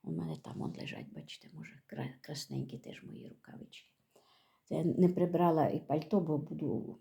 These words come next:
односити посилку, так, щоб не вішать. Квіточка ще нічого, так стоїть. Так що бувайте здорові,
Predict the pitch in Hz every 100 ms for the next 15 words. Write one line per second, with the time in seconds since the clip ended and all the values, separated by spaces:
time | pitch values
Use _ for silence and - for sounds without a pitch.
0 | - 151 143 135 139 - - - 170 -
1 | - 135 - - - - _ - 143 131
2 | - - 139 - _ - - _ _ _
3 | _ - 135 139 135 - 135 - 156 -
4 | - 196 175 - - - 135 151 220 -
5 | - - 135 - - - 147 - - -
6 | - 156 220 220